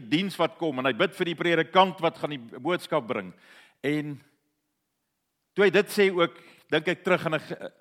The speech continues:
wat ou broer Andrew op 'n stadium vir ons gesê, eh, vertel het toe ons daar was. Broer Andrew vertel dat hy in Afghanistan was op daai stadium. Toe is hy daar en, en, en hy sit met vier Taliban leiers of ex-Taliban leiers op daai stadium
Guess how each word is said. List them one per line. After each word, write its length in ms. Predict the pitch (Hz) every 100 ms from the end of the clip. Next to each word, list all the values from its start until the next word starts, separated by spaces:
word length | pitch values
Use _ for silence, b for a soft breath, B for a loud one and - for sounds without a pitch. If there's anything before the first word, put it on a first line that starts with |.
| -
wat 200 | 151 165
ou 80 |
broer 280 | 151 165 165
Andrew 300 | 147 165 165
op 100 | 156
'n 40 | 147
stadium 420 | - 143 151 143
vir 120 | 139
ons 140 | 131
gesê, 240 | - - 147
eh, 100 | 110
vertel 360 | 107 127 151 143
het 140 | 135
toe 120 | - 120
ons 120 | 107
daar 240 | 117 123
was. 300 | 120 127 - b b b b b b _ _ _ _
Broer 240 | 135 170 170
Andrew 220 | 175 180
vertel 320 | 165 165 170
dat 120 | 165
hy 60 | 160
in 60 | 151
Afghanistan 680 | 120 143 165 165 - 123 101
was 340 | 92 - -
op 120 | 95 95
daai 180 | 110
stadium. 520 | 117 - 123 123 117 98 _ _ _ _ _ _ _
Toe 100 | 147
is 40 |
hy 120 | 165
daar 320 | 147 143 160 160
en, 240 | 147 165
en, 200 | - 135 131
en 80 |
hy 60 | 127
sit 240 | - 190 -
met 140 | 151
vier 260 | - 180 156
Taliban 460 | 175 160 151 135 123
leiers 280 | 120 110 110
of 120 | -
ex-Taliban 720 | 175 - - 147 147 123 123
leiers 320 | 110 107 120 127
op 80 |
daai 180 | 104 101
stadium 400 | - 104 104 101